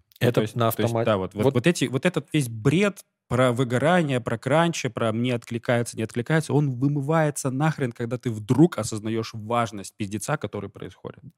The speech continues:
Speaker 2: Я по-, поэтому и говорю,
Speaker 1: Перестаешь
Speaker 2: что почти
Speaker 1: беситься с
Speaker 2: всегда
Speaker 1: жиру и понимаешь, что, типа, блин, если я сейчас не помогу, будет еще хуже, и пацанам хуже, и бизнесу хуже.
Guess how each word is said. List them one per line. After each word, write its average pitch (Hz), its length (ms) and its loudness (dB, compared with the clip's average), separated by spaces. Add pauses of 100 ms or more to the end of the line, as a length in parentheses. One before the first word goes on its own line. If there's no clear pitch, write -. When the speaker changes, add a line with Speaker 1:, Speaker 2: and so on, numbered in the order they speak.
(220)
Speaker 2:
Я 139 340 4
по-, 143 200 -4 (140)
поэтому 117 300 4
и - 20 0
говорю, 110 340 4
Speaker 1:
Перестаешь - 0 -
Speaker 2:
что 160 300 8
почти - 220 2
Speaker 1:
беситься 147 180 2
с - 20 2
Speaker 2:
всегда - 20 2
Speaker 1:
жиру 170 320 4
и 131 60 4
понимаешь, 135 400 0
что, - 140 -6
типа, 107 260 -4
блин, 107 540 -2
если 113 280 0
я 120 180 2
сейчас 117 380 -6
не 110 80 -4
помогу, 107 420 -2
будет 113 320 -4
еще 110 220 -6
хуже, 147 420 4
и 107 340 0
пацанам 123 480 2
хуже, 104 280 -2
и - 20 -6
бизнесу 127 400 -6
хуже. 104 360 -6